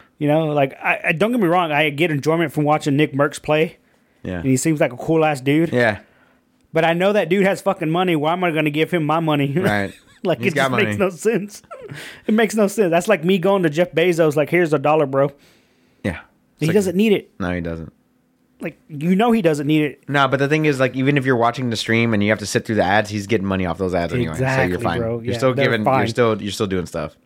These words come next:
Speaker 1: Yeah.
Speaker 2: But,
Speaker 1: But anyway,
Speaker 2: uh,
Speaker 1: she got, um, her company's, again, she, I can't remember the brand. Damn, it's fucking eluded me for some reason. Anyway, so she's partnered with Evo, so it's
Speaker 2: That's good.
Speaker 1: interesting to see.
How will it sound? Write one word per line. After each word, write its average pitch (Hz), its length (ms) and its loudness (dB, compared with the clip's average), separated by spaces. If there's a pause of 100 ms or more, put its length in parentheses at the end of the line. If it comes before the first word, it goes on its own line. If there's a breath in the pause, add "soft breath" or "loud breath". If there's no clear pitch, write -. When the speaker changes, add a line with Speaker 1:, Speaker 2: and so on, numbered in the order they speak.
Speaker 1:
Yeah. 208 320 -2 (680 soft breath)
Speaker 2:
But, 98 140 4
Speaker 1:
But 143 160 -4
anyway, 175 280 0
Speaker 2:
uh, - 20 -4
Speaker 1:
she 170 180 -4
got, 156 300 0
um, 123 400 -2 (320 soft breath)
her 175 120 0
company's, 139 840 -2 (920 soft breath)
again, 139 380 2
she, 143 360 -2 (600)
I 127 80 -4
can't 151 200 -4
remember 143 200 2
the 127 60 4
brand. 135 400 0
Damn, 131 200 0
it's 123 140 -6
fucking 135 280 -2
eluded 131 360 2
me 123 100 2
for 127 160 -6
some 117 160 -4
reason. 120 220 -4
Anyway, 165 380 0 (220 loud breath)
so 151 120 -2
she's 151 220 -2
partnered 156 380 0
with 131 220 -2
Evo, 127 560 0
so 120 540 0
it's 123 300 -4
Speaker 2:
That's 165 260 -6
good. 143 120 0
Speaker 1:
interesting 131 340 0
to 120 80 -4
see. 127 340 -2